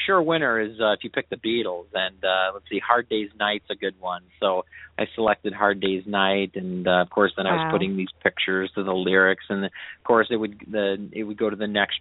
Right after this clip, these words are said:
Speaker 1: track and the next track after that, and, and I was like, "Wow, every song on this album is fantastic." And, and after that, I was
Speaker 2: <laughs>
Speaker 1: hooked. I was completely a Beatles fan after that.
Speaker 2: That's super cool.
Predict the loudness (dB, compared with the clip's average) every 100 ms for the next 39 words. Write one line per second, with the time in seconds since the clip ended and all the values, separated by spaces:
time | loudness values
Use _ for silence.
0 | -2 0 0 -2 -8 -8 -8 -8 -6 -4
1 | -4 -6 -6 -8 -2 0 4 2 2 -4
2 | -8 -10 -6 -4 -2 -4 -4 _ -20 -6
3 | 2 4 4 0 -4 -2 -2 -2 -6 -4
4 | -2 -2 -2 -8 -6 -6 -6 -6 -6 -6
5 | -2 -2 -2 -6 -6 -6 -8 -2 2 2
6 | 2 2 2 0 -4 -8 -4 -4 -4 -6
7 | -6 -4 -6 -2 -2 0 2 2 0 -4
8 | -6 -10 -10 -10 -14 -16 -12 -12 -12 _
9 | _ -20 -20 -20 -20 -20 _ _ _ 2
10 | 4 4 2 2 2 2 2 4 4 4
11 | 0